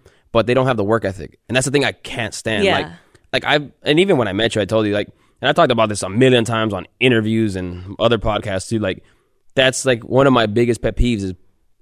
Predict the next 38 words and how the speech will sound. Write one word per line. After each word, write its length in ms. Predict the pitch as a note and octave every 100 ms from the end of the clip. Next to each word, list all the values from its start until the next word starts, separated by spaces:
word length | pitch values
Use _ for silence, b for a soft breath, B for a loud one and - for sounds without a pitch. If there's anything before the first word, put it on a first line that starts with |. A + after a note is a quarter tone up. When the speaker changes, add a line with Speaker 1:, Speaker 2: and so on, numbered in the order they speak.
| _ _ _
Speaker 1:
when 220 | A#2 A2 G#2
someone 300 | B2+ B2 A#2
doesn't 220 | A2 G#2+
follow 240 | A#2 G#2
through 140 | G2 G#2+
with 100 | G2
their 100 | F#2+
word. 240 | F#2+ E2 b b
When 120 | -
someone 240 | G#2+ C3+ C3
says 140 | A#2+
they 80 | A#2
wanna 200 | A2+ G2+
do 120 | G#2+
something 340 | A#2+ B2 B2+ -
and 120 | G#2
then 80 | G#2
there's 200 | G#2 G2
no 360 | G#2+ A#2 A#2 -
execution. 640 | G#2+ - - G#2+ - G#1+ -
So, 180 | - A#2
like, 180 | A2+ G2+ _ _ _ _ _ _ _ _
for 100 | - B2+
me, 180 | D3+
yeah, 100 | C#3
if 80 | A#2
I 80 | A#2
start 180 | C3+ D#3
talking 240 | C3+ C3 D3
about 140 | D3
something, 140 | D#3+ D3+
like, 100 | A#2
"Okay, 260 | D#3 G#2+ - _ _
well, 120 | - A#2
let's, 220 | A#2+ -
let's 140 | A2+
schedule 340 | - C3+ G#2+ F#2
it. 120 | -